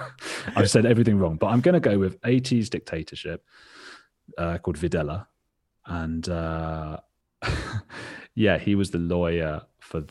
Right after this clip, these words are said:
them and sort of represented them. And they had this whole thing called, you know, the Disappeared,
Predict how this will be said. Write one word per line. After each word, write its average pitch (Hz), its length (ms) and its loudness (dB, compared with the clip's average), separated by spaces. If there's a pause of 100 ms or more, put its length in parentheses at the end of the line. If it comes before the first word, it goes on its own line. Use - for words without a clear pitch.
them 80 280 -4
and 80 80 -8
sort 85 140 -8
of - 80 -14
represented 82 600 -6
them. 71 220 -8
And 85 180 -6
they 90 540 0
had - 240 -6
this 92 120 -6
whole 135 220 6
thing 98 320 0
called, 87 300 -4 (220)
you 95 100 -4
know, 85 100 -2
the 82 120 -6
Disappeared, 87 760 -4